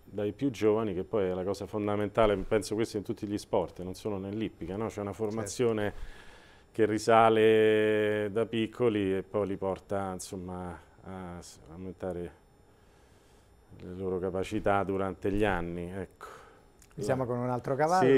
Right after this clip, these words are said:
Speaker 1: Sì, questo è un ca-, siamo lì all'allenamento, un passo scuro, un altro cavallo, sempre trottatore da certi clienti.
Speaker 2: Con una
Speaker 1: Questo era allevato
Speaker 2: problematica.
Speaker 1: da me, credo,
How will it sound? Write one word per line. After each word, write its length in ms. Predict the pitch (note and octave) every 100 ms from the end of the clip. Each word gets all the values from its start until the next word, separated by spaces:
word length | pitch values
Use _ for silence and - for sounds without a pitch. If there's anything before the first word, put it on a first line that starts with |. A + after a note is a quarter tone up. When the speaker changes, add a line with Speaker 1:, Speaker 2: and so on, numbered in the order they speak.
| B2+
Speaker 1:
Sì, 60 |
questo 280 | G#2+ A2 -
è 20 | G2
un 140 | F#2
ca-, 180 | F2+ F2 - _ - - - -
siamo 260 | _ G#2+ G2+
lì 100 | G#2
all'allenamento, 580 | G2+ G2 G2+ G2+ G2 F#2+
un 100 | F#2
passo 280 | G2+ - G2+
scuro, 640 | - - A2 G#2 G2+ G2 - _ _ _ _ _ _ - _ _ F#2+
un 80 |
altro 300 | F#2+ F#2 -
cavallo, 480 | F#2+ G2 G2+ F#2 F#2
sempre 360 | F2+ G2 - F#2
trottatore 580 | F#2 F#2 G2 F#2+ G2 F2+
da 60 |
certi 340 | E2+ F#2+ - G2
clienti. 760 | G#2+ A2 A#2 G#2 G2 - G2 F2+ _ _ _ _ _ _ _ - _ _ _
Speaker 2:
Con 160 | C3+
una 100 | B2
Speaker 1:
Questo 160 | B2 A2+
era 160 | G2+ G2+
allevato 440 | G2+ G2+ G2+ G2
Speaker 2:
problematica. 80 | F#2
Speaker 1:
da 60 | G2+
me, 240 | G#2 F2+
credo, 360 | F2+ F2+ F2+